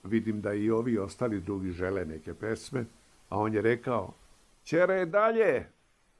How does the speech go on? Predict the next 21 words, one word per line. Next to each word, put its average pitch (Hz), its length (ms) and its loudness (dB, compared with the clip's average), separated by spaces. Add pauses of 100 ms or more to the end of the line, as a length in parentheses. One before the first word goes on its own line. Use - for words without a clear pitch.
(140)
ima, 165 460 0 (100)
ima 175 360 4
im 156 220 4
devet.” 160 640 2 (580)
I 76 120 -8
ja 78 160 -4
sam 80 200 -6
nastavio 85 500 -2
da 65 100 -14
teram 76 420 -6
dalje 110 460 4 (600)
i 90 100 -4
negde 98 340 -2
kod 87 180 -6
devete 98 440 -2
udovice 92 760 -2 (440)
svi 117 260 0
su 110 160 -4
vrisnuli, 101 800 -2 (680)
on 104 240 -2
je 85 200 -4